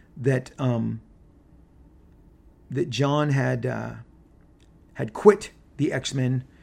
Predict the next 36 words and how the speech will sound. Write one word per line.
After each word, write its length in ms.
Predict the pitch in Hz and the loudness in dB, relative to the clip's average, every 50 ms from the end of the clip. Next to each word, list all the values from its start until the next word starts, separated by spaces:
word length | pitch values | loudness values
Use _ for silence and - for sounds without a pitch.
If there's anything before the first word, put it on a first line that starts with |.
| - - - - - - | -20 -20 -20 -20 -20 -16
through 340 | - - - 147 139 131 127 | -6 0 2 4 4 4 2
disagreements 640 | 127 143 135 - 135 123 139 139 131 135 135 131 - | 0 -2 -2 -2 -2 0 2 2 2 2 0 -2 -2
with 380 | 127 127 127 127 - - - - | -2 -2 -2 -2 -4 -10 -16 -8
Chris 200 | - 139 127 - | -4 -4 -4 -2
Claremont 440 | - - 226 233 202 127 98 - - - - | -2 -2 0 0 0 -2 -4 -8 -12 -10 -4
over 400 | 135 131 123 113 123 127 127 131 - - - - | -2 0 0 2 0 0 0 -2 -8 -16 -12 -8
a, 60 | 127 | -8
a, 40 | 123 | -8
a, 420 | - - 127 131 - 131 127 127 - 139 123 | -6 -6 -8 -8 -6 -6 -8 -6 -6 -6 -6
a 40 | 117 | -2
very 240 | 117 131 131 127 | 0 0 0 0
long, 400 | 117 120 120 120 120 120 120 123 | 0 0 -2 -2 -2 -2 -4 -6
extended 560 | 123 113 - - - 123 117 113 113 110 107 - - - - - - - - - - | -8 -10 -8 -4 -2 -2 0 0 -2 -2 -4 -8 -16 -20 -20 -20 -20 -20 -20 -20 -8
period 280 | - - 139 131 131 131 | -2 0 2 2 4 2
of 100 | 123 123 | 4 4
working 260 | 175 190 190 170 147 | 4 2 2 2 -2
together. 280 | 131 120 123 113 110 107 | 0 0 0 0 0 -2
That 200 | 107 117 113 120 | -2 -2 0 0
it 100 | 120 117 | -2 -2
just, 280 | 117 123 120 - - | -4 -8 -8 -8 -8
it, 100 | - 120 | -8 -8
it, 300 | 131 - 139 123 120 - | -4 -2 -2 -2 -2 -2
it 60 | 135 123 | -2 -4
had 100 | 120 113 | -4 -4
just, 280 | 113 127 - - - 127 | -4 -6 -6 -6 -6 -4
uh, 180 | 113 110 117 110 - - - - - - - - - | -4 -4 -6 -10 -12 -16 -20 -20 -20 -20 -20 -14 -6
it 120 | - 139 131 | -2 -2 0
had 100 | 131 117 | 0 -2
just 200 | 123 120 - - | -4 -6 -4 0
built 200 | 139 135 120 - | 0 0 0 0
up 140 | 147 156 - | -4 -6 -6
to 80 | - 120 | -6 -4
this, 340 | 120 113 - - - - - - - - - - - - - - - - - - - - - - - - - - - - - - - | -4 -4 -4 -6 -12 -14 -18 -20 -20 -20 -20 -20 -20 -20 -20 -20 -20 -20 -20 -20 -20 -20 -20 -20 -20 -20 -20 -20 -20 -20 -16 -8 -4
this 260 | 127 135 127 - - | -2 -2 -2 -2 -4
general, 640 | 113 104 - 143 143 143 139 139 135 135 127 - - | -6 -2 0 0 2 2 2 2 2 2 0 0 0
um, 420 | 135 127 120 113 113 110 107 - | 0 0 2 2 0 -2 -2 -6